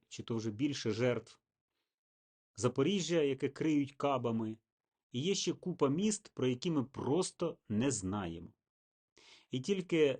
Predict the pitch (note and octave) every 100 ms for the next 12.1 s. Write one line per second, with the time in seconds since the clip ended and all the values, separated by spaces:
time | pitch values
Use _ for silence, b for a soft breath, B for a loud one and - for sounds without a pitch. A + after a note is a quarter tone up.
0 | - - E3+ D#3+ C3+ - G#2 - G#2+ -
1 | - C3 B2 D3+ G#3+ G3 A2+ G2 F2 D#2+
2 | _ _ _ _ _ _ b b b -
3 | A2+ E3 F3 B2+ - C3+ C3 - G3 G3+
4 | D3+ - G#2 - - E3+ - C#3+ C#3 A#2
5 | A#2 G#2+ G#2+ G2+ F2+ F2 - _ - -
6 | - G3+ A3 E3 F#2+ - - B2 B2 C#3
7 | C#3 G#2+ F#2+ F2 - A#2 - C3+ B2+ G#2
8 | G2 G2 D#3+ G3 B2+ G2 b b b b
9 | b _ G#2+ E3 F#3 F#3 D#3 A#2+ F#2+ E2+
10 | - - _ _ _ A2 - A2 F3 F#3
11 | - F#2+ F2+ C3+ D3 C3 A#2+ A2+ - F#2+